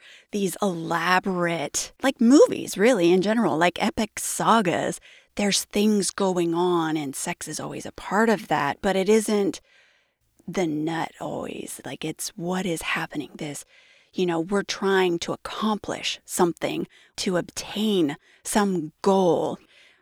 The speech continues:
On top of that, sex, right? Like, sex has always been a part of it. And, like, this might, I don't know. I,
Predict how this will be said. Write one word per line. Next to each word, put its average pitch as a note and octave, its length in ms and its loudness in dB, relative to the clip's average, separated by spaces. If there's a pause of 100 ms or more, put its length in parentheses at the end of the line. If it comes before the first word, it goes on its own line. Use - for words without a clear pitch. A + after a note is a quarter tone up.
(540)
On A3 200 0
top - 420 -4
of E3+ 140 -8
that, C#3 300 -4 (500)
sex, - 640 -6 (100)
right? F#3 400 0
Like, G3+ 200 -2 (360)
sex - 260 -6
has - 140 -10 (100)
always G3 560 2 (600)
been F#3 200 -2
a D#3+ 80 0
part A3+ 420 -4
of F#3+ 100 0
it. D3+ 280 -4
And, F3 580 0 (140)
like, F3 200 -8
this A#3 280 2
might, G3+ 300 0 (880)
I F3+ 120 2
don't E3 120 2
know. A2+ 180 -2
I, - 240 -2